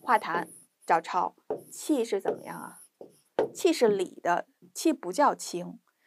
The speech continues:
清是清的是热，气呢是要理气。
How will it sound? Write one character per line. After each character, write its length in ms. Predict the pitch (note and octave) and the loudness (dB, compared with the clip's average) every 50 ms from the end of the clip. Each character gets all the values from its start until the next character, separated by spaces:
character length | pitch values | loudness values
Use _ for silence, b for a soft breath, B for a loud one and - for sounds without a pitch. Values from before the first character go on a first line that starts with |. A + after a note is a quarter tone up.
| _ _ _ | _ _ _
清 240 | - - D4+ D4 D4 | -6 0 0 2 2
是 140 | - A3 G3+ | 2 0 -2
清 320 | - - - - C4+ C4 | -2 -6 -6 -4 -2 -2
的 120 | B3+ A3 | -2 -2
是 140 | A#3 - G#3+ | -4 -4 -6
热， 320 | A3+ B3 C#4 A#3 - - B B B B B B B B _ | -6 -4 -4 -4 -4 -4 B B B B B B B B _
气 320 | - - - D4+ C#4 A#3+ | -6 -2 0 2 2 2
呢 180 | G#3 F#3 F3+ F3+ | 0 -4 -8 -10
是 140 | - - A3 | -6 -4 -2
要 140 | G3+ F#3 - | -2 -2 -2
理 280 | - - F3+ F3 - _ | -4 -8 -12 -12 -12 _
气。 320 | - - - G3 - - | -12 -10 -8 -8 -10 -10